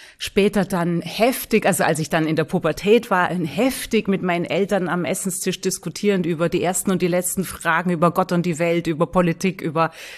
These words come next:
Gut und Böse, über alles, was einen in dem Alter dann auch so richtig aufregt und wo man so richtig dogmatisch wird. Und, ähm,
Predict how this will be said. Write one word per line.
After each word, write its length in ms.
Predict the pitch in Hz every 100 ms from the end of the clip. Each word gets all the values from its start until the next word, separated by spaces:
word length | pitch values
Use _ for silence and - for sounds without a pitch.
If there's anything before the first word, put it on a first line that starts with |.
| -
Gut 200 | - 285 247
und 160 | 247
Böse, 540 | 214 254 240 196 220 - - - -
über 240 | 185 196
alles, 300 | 190 214 -
was 160 | 196 -
einen 180 | 185
in 80 | 180
dem 220 | 190 190
Alter 260 | - 185 196
dann 160 | 185 175
auch 140 | 175
so 140 | -
richtig 580 | 175 226 - 220 - - -
aufregt 540 | - 233 233 - 208 196
und 140 | 190
wo 40 | 185
man 120 | 180
so 140 | -
richtig 320 | 190 190 202 -
dogmatisch 580 | 175 170 180 196 185
wird. 240 | 170 170 - _ _ _ - - - _
Und, 360 | 190 165 160 -
ähm, 480 | 165 156 147 143